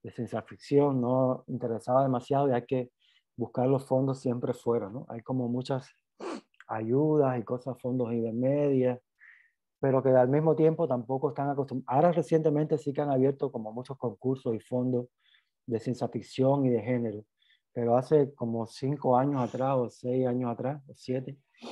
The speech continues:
eh, no era tan frecuente. Entonces pasamos mucho trabajo buscando financiamiento. Y luego apareció este señor alemán, que es un productor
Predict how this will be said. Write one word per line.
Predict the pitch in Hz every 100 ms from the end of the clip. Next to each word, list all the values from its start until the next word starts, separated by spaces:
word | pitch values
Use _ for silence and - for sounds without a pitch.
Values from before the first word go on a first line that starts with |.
| - - _ _ -
eh, | 123
no | 113 123
era | 135
tan | 139
frecuente. | 135 123 120 101 110
Entonces | 110 123 127 117 _
pasamos | - 113 131 143
mucho | 143 143
trabajo | 127 127 139 147 143 _ _ _ -
buscando | 110 120 123 139 127 123 117
financiamiento. | 127 117 - 107 104 98 _ _ _ _ - - _ -
Y | 120
luego | 139 151
apareció | 131 120 113 135 139
este | 139 143
señor | 131 123 131 135
alemán, | 135 127 139 147 160
que | - 117
es |
un | 131
productor | 123 127 120 110 127 127 113 104